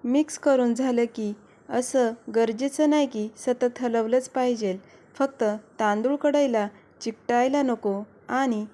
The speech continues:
तांदळाच्या गाठी नको व्हायला, हे लक्षात घेत ब्रेक घेत घेत दूध घट्ट होईपर्यंत मिक्स करायचं. तुम्ही बघू शकता की तांदूळ शिजतोय तसं दूध पण थोडं थोडं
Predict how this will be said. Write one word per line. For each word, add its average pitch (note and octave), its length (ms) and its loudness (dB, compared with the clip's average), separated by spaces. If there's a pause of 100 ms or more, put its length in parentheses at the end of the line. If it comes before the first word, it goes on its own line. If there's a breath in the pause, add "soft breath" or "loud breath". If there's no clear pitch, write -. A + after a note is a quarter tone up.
(320 loud breath)
तांदळाच्या A#3 520 0
गाठी C4 300 0
नको A#3+ 320 -2
व्हायला, A#3+ 400 -4 (300)
हे C#4 140 4
लक्षात B3+ 340 0
घेत A3 280 0 (460 loud breath)
ब्रेक B3+ 300 2
घेत C#4 240 2
घेत A#3 260 2 (360)
दूध A#3+ 280 2 (200)
घट्ट C4 320 -2
होईपर्यंत A3+ 640 2 (280)
मिक्स A3 320 -8
करायचं. F#3+ 480 -2 (600 loud breath)
तुम्ही C#4+ 240 4
बघू B3+ 260 2
शकता C4+ 380 -2
की G3+ 240 -6 (420 soft breath)
तांदूळ A3+ 380 0
शिजतोय A#3 520 -4 (260)
तसं A#3+ 320 -4 (200)
दूध B3+ 220 -4 (120)
पण B3+ 220 -2
थोडं A#3+ 260 0
थोडं G#3+ 240 0